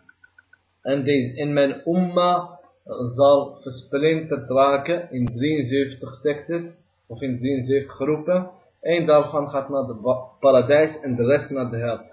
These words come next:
Toen zei de Sahaba, "Hoe herkennen wij die, deze groep?" Hij zei, "Diegene die volgen waar ik op ben vandaag de dag en mijn metgezellen, en Sahaba." Dus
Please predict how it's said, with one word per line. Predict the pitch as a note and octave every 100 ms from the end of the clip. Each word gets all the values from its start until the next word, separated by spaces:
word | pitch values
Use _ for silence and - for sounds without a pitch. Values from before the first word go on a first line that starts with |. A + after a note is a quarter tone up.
| _ _
Toen | - D#3+
zei | C#3+ C#3
de | -
Sahaba, | - C3+ C#3 C3+ D3 D#3+ - - _ _ _ _ -
"Hoe | C3+
herkennen | D3 C#3+ - E3+ C#3
wij | B2+ B2+
die, | A#2+ A#2+ A#2+ A2+
deze | A#2 G#2+
groep?" | - C3 D#3+
Hij | B2+ B2+ A#2+
zei, | C#3 D3+ D#3 -
"Diegene | C3+ - D#3+ C#3+ C3+ D#3 -
die | A#2+ A#2+ A#2+
volgen | D3+ D3 C#3+ D3+ E3 - - _ _ _ _
waar | B2+ C3
ik | C#3+ D3 -
op | - B2 G#2
ben | C3 C#3
vandaag | C3+ B2+ B2+ B2+
de | A2+ G#2
dag | C#3+ C#3+ -
en | C#3+ B2 A#2+
mijn | B2+ C#3 C#3
metgezellen, | C#3+ C#3 B2+ A#2+ C3+ A2 G#2 - _ _
en | C#3+ C3 -
Sahaba." | - A#2+ A#2 - - _ _ _
Dus | B2 F3+ G#3 F#3 -